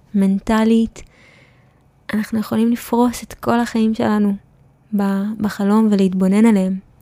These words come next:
המון פחדים ומחסומים. פגשתי ככה בחלום ואמרתי, "וואו,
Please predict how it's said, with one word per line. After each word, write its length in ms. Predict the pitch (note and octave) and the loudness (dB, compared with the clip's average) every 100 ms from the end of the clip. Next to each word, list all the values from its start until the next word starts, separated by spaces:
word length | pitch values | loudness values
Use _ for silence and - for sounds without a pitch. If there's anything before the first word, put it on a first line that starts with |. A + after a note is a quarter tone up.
| _ | _
המון 280 | G#3+ G#3 A#3 | 0 2 2
פחדים 580 | - - G3 G#3 A3 G#3+ G3 F#3+ F#3 _ - _ | 0 -4 -2 2 2 2 0 -2 -6 _ -20 _
ומחסומים. 640 | A3+ G#3 - G3 G#3+ A#3 A3+ _ _ _ _ | -8 -8 -4 2 4 4 2 _ _ _ _
פגשתי 460 | - G#3+ A3+ - A3+ | -8 -4 -4 -4 -6
ככה 280 | A3 - G3+ | -6 -6 -6
בחלום 480 | F#3+ G3+ G#3 A3 G3+ | -4 0 2 4 2
ואמרתי, 440 | G3 G#3+ G#3+ B3 B3+ - _ - - - | 2 0 2 0 0 -12 _ -20 -20 -8
"וואו, 240 | C4 A3 | -2 -2